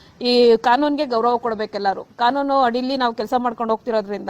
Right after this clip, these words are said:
ಕಾನೂನ್ ಗೌರವ ಕೊಡ್ಬೇಕಾಗುತ್ತೆ, ಆ ಕಾನೂನು ಪಾಲನೆ ಮಾಡ್ಬೇಕಾಗುತ್ತೆ. ಈಗ ನಮಗೂ ಅದಕ್ಕೂ ಸಂಬಂಧ ಇಲ್ಲ, ಕಾನೂನು ನ್ಯಾ-, ಕೋರ್ಟ್ ನೋಡ್ಕೊಂತಾರೆ, ಪೊಲೀಸರು ನೋಡ್ಕೊಂತಾರೆ ಅಂತಲ್ಲ. ಪ್ರತಿಯೊಬ್ಬ ನಾಗರಿಕನು ಕಾನೂನು ಪಾಲನೆ ಮಾಡಿದ್ರೆ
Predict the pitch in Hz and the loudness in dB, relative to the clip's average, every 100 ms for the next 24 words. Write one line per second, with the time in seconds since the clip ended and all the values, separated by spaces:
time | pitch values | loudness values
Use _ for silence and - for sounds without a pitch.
0 | 247 247 233 254 240 226 233 240 233 214 | -4 0 -2 -2 -4 -4 -2 -4 -6 -8
1 | 214 214 202 220 294 - 226 269 311 294 | -6 -4 -6 -4 -4 0 -2 -2 -6 -2
2 | 214 247 339 330 269 220 208 202 208 190 | 0 2 0 -2 -4 -4 -8 -10 -12 -16
3 | 185 _ _ _ _ _ _ 220 233 233 | -18 _ _ _ _ _ _ -6 -4 -2
4 | 285 302 302 311 285 262 269 269 269 269 | 0 0 0 -2 -2 -2 -2 -2 0 0
5 | 262 233 254 254 254 240 226 226 240 240 | 2 0 -2 -4 -4 -2 -4 -2 -6 -4
6 | 240 233 233 226 233 226 226 240 247 226 | -10 -8 -12 -8 -8 -6 -8 -8 -8 -8
7 | 220 208 220 214 214 208 196 202 - - | -10 -10 -10 -8 -8 -8 -10 -10 -10 -14
8 | _ - 220 - 294 254 277 254 220 240 | _ -12 -10 0 0 2 0 2 0 0
9 | 262 254 254 294 262 220 233 220 220 214 | -2 -2 -4 -2 -2 -2 -4 -4 -4 -4
10 | 208 202 196 | -8 -8 -10